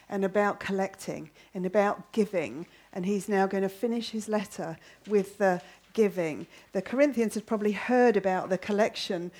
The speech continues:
that the Galatian churches had made. "Now concerning the collection for the saints, as I directed the churches of Galatia, so you do also." Paul never uses the word tithe in his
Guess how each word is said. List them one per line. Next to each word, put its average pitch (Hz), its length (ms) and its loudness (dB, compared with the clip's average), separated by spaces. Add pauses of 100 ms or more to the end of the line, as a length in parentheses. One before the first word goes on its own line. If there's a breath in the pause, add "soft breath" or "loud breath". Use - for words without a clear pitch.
(200 loud breath)
that - 140 -8
the 208 60 -2
Galatian 196 520 2
churches 185 680 -4 (160)
had 185 180 -4
made. 165 520 -2 (360 loud breath)
"Now 202 200 4
concerning 240 580 0
the 233 100 2
collection 214 540 0
for 202 140 -6
the 196 100 -2
saints, 190 540 -4 (240 loud breath)
as 196 180 2
I 196 140 4
directed 196 560 4
the 233 80 2
churches 220 500 -2
of 202 200 -2
Galatia, 185 600 0
so 190 540 0
you 180 300 0
do 170 400 -2 (340 loud breath)
also." 165 680 -2 (340 loud breath)
Paul 247 340 4
never 240 480 4
uses 240 600 0
the 185 120 -4
word 190 540 2
tithe 180 580 -6 (580)
in 202 200 0
his 190 500 -4